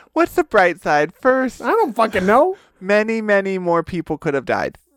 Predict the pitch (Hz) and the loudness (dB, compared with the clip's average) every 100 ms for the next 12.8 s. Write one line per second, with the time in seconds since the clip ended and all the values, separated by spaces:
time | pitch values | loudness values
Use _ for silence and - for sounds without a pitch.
0 | _ _ _ _ - 208 311 320 330 311 | _ _ _ _ -8 0 2 4 2 0
1 | 381 415 403 196 135 127 - - - - | 2 2 2 -2 -6 -16 -20 -20 -20 -20
2 | _ _ 269 320 339 359 381 330 - _ | _ _ -6 -6 -6 -2 0 -2 -6 _
3 | _ _ _ _ _ 220 294 311 302 269 | _ _ _ _ _ -20 -14 -12 -12 -14
4 | - - - 269 240 226 214 - 196 214 | -20 -20 -8 -2 0 0 -2 -4 -2 -2
5 | - 180 208 - 247 214 196 190 190 165 | -2 -2 -2 -2 -4 -2 -4 -4 -8 -4
6 | 156 175 - 185 160 160 160 139 123 120 | -2 -2 -4 -2 -2 -4 -6 -4 -2 0
7 | 123 127 - 135 131 131 143 143 143 139 | -2 -4 -8 -10 -6 -4 -4 -4 -6 -8
8 | 139 139 131 101 123 131 - - 135 104 | -6 -10 -8 -6 -4 -4 -10 -8 -4 -2
9 | 110 135 117 123 139 147 147 135 120 123 | -2 -2 -2 -2 -4 -2 -4 -8 -10 -6
10 | 123 123 120 131 123 117 110 - 185 185 | -4 -4 -4 -8 -8 -10 -10 -6 -4 -4
11 | - - 156 139 135 135 131 135 135 113 | -6 -8 -6 -4 -6 -6 -8 -6 -4 -2
12 | 117 107 87 87 87 67 - | -4 -6 -6 -6 -6 -6 -10